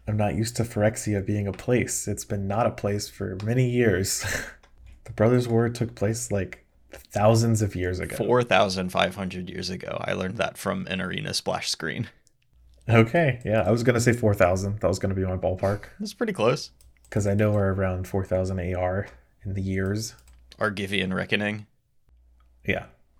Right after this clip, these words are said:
Speaker 1: Is that also on a splash screen?
Speaker 2: I think that was on the same Arena Splash screen, honestly.
Speaker 1: <laughs>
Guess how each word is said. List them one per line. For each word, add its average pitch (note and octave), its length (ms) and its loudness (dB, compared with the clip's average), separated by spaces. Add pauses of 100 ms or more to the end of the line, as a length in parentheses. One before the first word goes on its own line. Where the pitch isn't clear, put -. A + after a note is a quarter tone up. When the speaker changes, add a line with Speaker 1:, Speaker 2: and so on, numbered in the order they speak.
(2000)
Speaker 1:
Is - 300 -6
that G#2 160 10
also G#2+ 300 6
on A#2+ 80 4
a B2 40 4
splash B2+ 320 6
screen? C#3 220 4
Speaker 2:
I C#3 120 6
think B2 200 0
that G#2 160 4
was G2+ 120 0
on G2 140 0
the G2 80 -2
same F#2+ 420 -2
Arena G2 300 -6
Splash G2 300 0
screen, - 260 0
honestly. G3 420 10
Speaker 1:
<laughs> - 2250 6